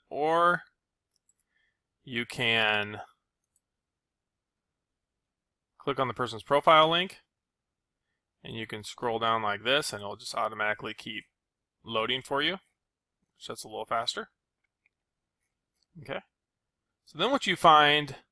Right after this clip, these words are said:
a reviewer that has relevant reviews and you've checked it out, then you can contact the person. So you're like, "Okay, this person is pretty likely to give me a favorable review." And they say right here, "Feel free to email me,"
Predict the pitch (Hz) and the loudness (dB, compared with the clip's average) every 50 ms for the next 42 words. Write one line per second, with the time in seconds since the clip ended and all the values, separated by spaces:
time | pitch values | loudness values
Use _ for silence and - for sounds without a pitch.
0 | _ _ _ - - 127 131 131 123 113 131 151 143 120 110 107 107 110 107 104 | _ _ _ -4 0 2 2 2 2 0 0 0 2 2 2 2 2 2 0 2
1 | 107 107 101 107 110 110 123 139 175 175 165 175 156 117 110 107 104 110 107 104 | 0 -2 0 0 2 2 2 2 -2 -4 -6 -6 -6 -4 -4 -4 -4 -6 -10 -14
2 | 98 95 - - 135 - - 170 143 104 98 98 104 - _ _ _ _ _ _ | -14 -8 -2 -2 -2 0 0 0 0 0 0 0 -2 -4 _ _ _ _ _ _
3 | _ _ _ _ _ _ _ _ _ _ _ _ _ _ _ _ _ _ - - | _ _ _ _ _ _ _ _ _ _ _ _ _ _ _ _ _ _ -20 -20
4 | - - 127 117 117 113 123 127 127 120 104 101 101 113 127 - _ _ _ _ | -20 -8 -2 2 2 2 2 2 0 0 0 0 0 -2 -4 -8 _ _ _ _
5 | _ _ _ _ _ _ _ _ _ _ _ _ _ _ - - - 151 - 254 | _ _ _ _ _ _ _ _ _ _ _ _ _ _ -16 -14 -6 2 4 4
6 | 302 - 160 117 - - 104 - 113 107 - 117 - - 113 104 110 - - 202 | 4 4 4 0 -2 -2 -6 -8 -8 -8 -8 -10 -10 -6 -4 -4 -4 -2 -2 -2
7 | 170 139 120 120 147 - - - 165 143 - 156 123 113 - - - - 196 190 | 0 0 2 2 0 0 2 2 2 2 2 0 -6 -6 -8 -6 -2 -2 0 0
8 | 185 180 175 - _ _ _ _ - - 120 120 113 107 107 - 113 104 101 - | 0 -2 -4 -6 _ _ _ _ -6 0 4 6 6 6 4 0 -4 -6 -6 -6
9 | 113 110 107 104 110 107 104 - - 113 104 101 101 101 101 98 95 95 95 90 | -6 -4 -4 -4 -2 -4 -4 -2 -2 -2 -2 -2 -4 -6 -8 -10 -8 -10 -12 -12
10 | 76 - - - _ _ _ _ _ _ _ _ _ _ _ _ _ _ _ _ | -14 -16 -18 -20 _ _ _ _ _ _ _ _ _ _ _ _ _ _ _ _
11 | - - - 110 104 104 104 - 107 104 104 110 120 147 160 165 - - 104 104 | -8 -4 -4 -4 -4 -4 -8 -6 -4 -4 -4 -4 -2 -2 -4 -4 -4 -6 -8 -8
12 | - 120 113 104 101 95 107 123 123 120 120 123 127 139 151 | -8 -10 -8 -8 -6 -6 -4 -2 -2 -2 -2 -2 -4 -6 -6